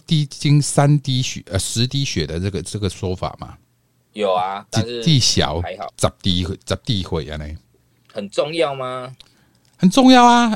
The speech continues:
Speaker 1: 哎，十滴血欸。
Speaker 2: 啊，你就，其实我觉得没那么严重啊，以现在的体力来讲，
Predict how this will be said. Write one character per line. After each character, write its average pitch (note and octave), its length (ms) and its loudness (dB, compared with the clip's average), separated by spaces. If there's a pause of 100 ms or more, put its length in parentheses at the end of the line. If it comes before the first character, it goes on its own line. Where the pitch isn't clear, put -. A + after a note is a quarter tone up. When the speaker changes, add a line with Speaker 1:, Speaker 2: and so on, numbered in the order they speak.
(100)
Speaker 1:
哎， E3 220 2 (440)
十 G#3+ 320 4
滴 A#3+ 240 4
血 G2+ 360 4
欸。 F2 380 -4 (300)
Speaker 2:
啊， D3+ 100 -2
你 D3+ 160 -6
就， F3+ 240 0 (960)
其 - 120 -12
实 E3+ 100 0
我 C3 140 2
觉 C3+ 160 -4
得 D#3 240 0 (220)
没 A#2 220 -10
那 D3 100 -6
么 D3 80 -8
严 A2 220 -10
重 A#2 180 -4 (140)
啊， A1 180 -20 (600)
以 G#2 180 -8
现 C3 240 -4
在 C3 120 0
的 A2 120 -4
体 - 180 -18
力 G#2 240 -8
来 F2+ 100 -2
讲， D#2+ 220 -10